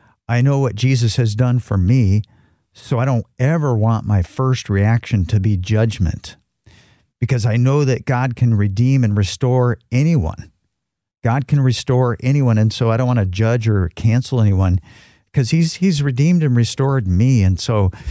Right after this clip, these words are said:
there's something really, really sweet about being aware of your failures and your sins and your faults. I think that should cause us to be merciful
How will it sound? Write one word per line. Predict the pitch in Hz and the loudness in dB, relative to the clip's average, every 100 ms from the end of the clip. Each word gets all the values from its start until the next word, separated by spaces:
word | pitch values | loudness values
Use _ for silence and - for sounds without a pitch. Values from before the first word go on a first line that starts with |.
| - - - - | -12 -16 -20 -6
there's | 127 | -4
something | - 170 196 | -2 -2 -2
really, | 160 170 165 135 | 0 2 2 0
really | 131 139 131 | 0 0 0
sweet | - - 135 131 | -2 -2 0 0
about | 104 101 98 | 0 0 0
being | 120 104 | 0 2
aware | 95 92 110 120 120 | 0 0 0 0 0
of | - 101 85 92 | 0 0 0 0
your | 87 | 0
failures | 80 - 123 123 117 101 | 0 0 0 2 2 2
and | 98 87 | 0 0
your | 85 | -2
sins | - 123 123 101 | -2 0 2 2
and | 87 | 0
your | 82 78 | 0 -2
faults. | - 127 110 90 85 - - - _ _ _ _ _ | -4 -2 0 0 -2 -8 -14 -20 _ _ _ _ _
I | 104 | -4
think | - 117 | -2 -2
that | 120 113 | -2 -2
should | 117 | -2
cause | 110 110 101 | 0 0 0
us | 98 - | -2 -4
to | 101 | -2
be | 107 101 87 - - _ _ _ - | 0 2 0 -4 -16 _ _ _ -2
merciful | 98 135 127 117 - 90 87 110 | 0 0 -2 -4 -2 -2 -2 -2